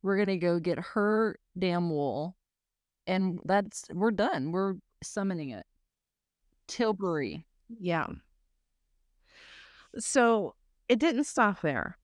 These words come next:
Speaker 2: okay? So again, the summon for this Tilbury
Speaker 1: Okay.
Speaker 2: creature. So you had to take the rib, right? You had to take the wool from the old
Speaker 1: <laughs>
Speaker 2: widow,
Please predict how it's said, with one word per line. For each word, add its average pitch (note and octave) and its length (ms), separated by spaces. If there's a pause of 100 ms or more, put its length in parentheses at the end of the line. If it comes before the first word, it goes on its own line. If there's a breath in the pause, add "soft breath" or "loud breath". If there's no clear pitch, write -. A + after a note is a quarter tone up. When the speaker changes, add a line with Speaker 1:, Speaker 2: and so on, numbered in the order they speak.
Speaker 2:
okay? F3 480 (680)
So A3 720 (100)
again, F3+ 680 (120)
the F#3 120
summon F3+ 640
for F3+ 240
this D#3+ 220
Tilbury C#3+ 760
Speaker 1:
Okay. - 140
Speaker 2:
creature. C#3+ 720
So - 160
you F#3+ 160
had A3 220
to C4+ 80
take B3+ 280
the B3 100
rib, C#3+ 520
right? D3+ 320
You E3+ 80
had F3+ 200
to F#3+ 80
take E3 440 (560 loud breath)
the F#3+ 100
wool F#3+ 240
from G3+ 260
the G3 80
old F#3 260
Speaker 1:
<laughs> D#3+ 100
Speaker 2:
widow, C#3+ 480